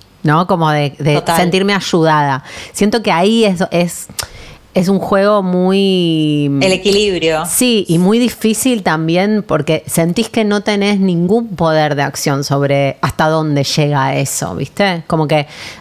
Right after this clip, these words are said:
Speaker 2: Total.
Speaker 1: cuando hablamos de redes sociales, nosotras hablábamos, no sé, y, y decíamos, "Bueno, podés el-, empezar a elegir o darle información, tipo, no seguir a esta persona, o esto no me gusta", y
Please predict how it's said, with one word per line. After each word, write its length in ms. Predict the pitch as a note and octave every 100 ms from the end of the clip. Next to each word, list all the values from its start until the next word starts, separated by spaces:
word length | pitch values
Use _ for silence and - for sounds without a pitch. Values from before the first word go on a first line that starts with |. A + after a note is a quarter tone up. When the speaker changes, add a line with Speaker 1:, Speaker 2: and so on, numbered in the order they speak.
| -
Speaker 2:
Total. 180 | E3+ F#3+
Speaker 1:
cuando 220 | E3 F3+
hablamos 320 | E3 F3 G3+ G3+
de 60 |
redes 220 | F#3+ F#3+
sociales, 320 | F#3 F3 F#3 F#3+
nosotras 380 | D#3 E3+ E3+ D3
hablábamos, 400 | D3 D#3+ E3 D3
no 80 | C#3+
sé, 280 | D3+ C#3+ -
y, 200 | D3+ C#3+
y 140 | D#3 D3
decíamos, 540 | C#3+ C3+ E3 D#3 D3+
"Bueno, 320 | C#3+ E3 D3 C#3
podés 280 | D3+ D#3+
el-, 160 | G3+ F3
empezar 380 | - D#3 D3 F3
a 60 |
elegir 540 | F#3 D#3+ - F#3 F#3+ F#3 - - -
o 120 | D#3+
darle 240 | F3+ G#3
información, 520 | G#3 F3 E3+ - D3+
tipo, 220 | C#3+ C#3 C#3+
no 240 | D#3 E3
seguir 300 | D#3+ E3+ E3
a 20 | E3
esta 160 | F3
persona, 760 | F3 F#3 G#3+ G3+ G3 F#3+ F3+ F3 -
o 140 | - D3+
esto 320 | E3+ E3 E3+
no 140 | E3
me 140 | E3+ E3
gusta", 500 | G3 F#3 - D#3 -
y 160 | -